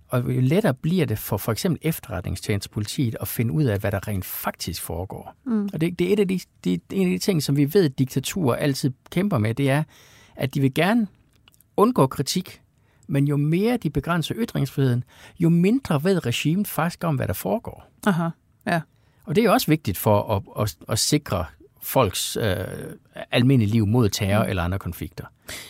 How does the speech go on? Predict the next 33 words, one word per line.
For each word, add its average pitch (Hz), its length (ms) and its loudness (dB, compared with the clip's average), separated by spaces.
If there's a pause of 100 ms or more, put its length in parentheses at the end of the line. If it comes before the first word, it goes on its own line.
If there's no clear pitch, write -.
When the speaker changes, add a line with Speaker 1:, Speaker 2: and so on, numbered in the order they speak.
(140)
Speaker 2:
Men, 226 240 4
men 220 180 6
hvordan 247 320 6
laver 254 320 4
man 220 140 2
egentlig 175 220 -4
den 185 140 -6
her 196 80 -4
slags - 260 -10
forskning? 175 500 -10
Altså, 202 180 0
sætter 254 280 2
I 240 80 2
jer 262 80 4
ned 240 140 4
og 233 60 -4
kigger - 260 -4 (100)
på 196 220 2
<clears throat> - 40 -14
forskellige 208 420 -2
lande, 202 520 2 (120)
Speaker 1:
Ja. 190 120 -8
Speaker 2:
hvordan 196 260 2
det 202 100 0
er 185 40 2 (140)
gået 220 420 6
med 214 100 2
forskellige 208 340 -4
lovgivninger, 180 760 -2
eller 196 140 -2
hvad 214 120 -6
gør 156 180 -8
I? 165 100 -8